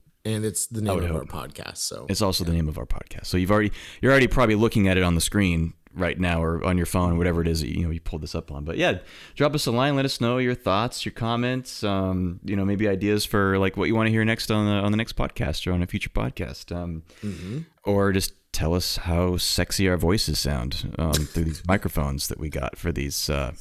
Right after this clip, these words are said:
Speaker 1: These
Speaker 2: for this
Speaker 1: awesome
Speaker 2: podcast.
Speaker 1: microphones.
Speaker 2: Yeah. Or, or, or a song request. Like, we take, you know, Zach's got, got some pipes on him, and I'll, uh, I'll play guitar, and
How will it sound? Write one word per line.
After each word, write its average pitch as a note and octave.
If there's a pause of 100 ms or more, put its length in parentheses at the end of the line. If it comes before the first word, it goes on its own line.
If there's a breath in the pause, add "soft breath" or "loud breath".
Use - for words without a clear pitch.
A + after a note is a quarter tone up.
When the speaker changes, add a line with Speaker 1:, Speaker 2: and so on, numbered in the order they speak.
(440 loud breath)
Speaker 1:
These F#2+
Speaker 2:
for F2
this F#2
Speaker 1:
awesome F#2+
Speaker 2:
podcast. F#2
Speaker 1:
microphones. E2+
Speaker 2:
Yeah. F#2+ (840)
Or, B2+
or, B2 (180)
or D3+
a B2+
song F3
request. -
Like, F2+
we G#2
take, - (340 loud breath)
you G2
know, A2
Zach's F#2+
got, G2+ (240)
got G2+
some -
pipes -
on A#2
him, D3
and F#2+
I'll, F#2+
uh, F#2 (140)
I'll F#2
play G#2+
guitar, G#2
and F#2+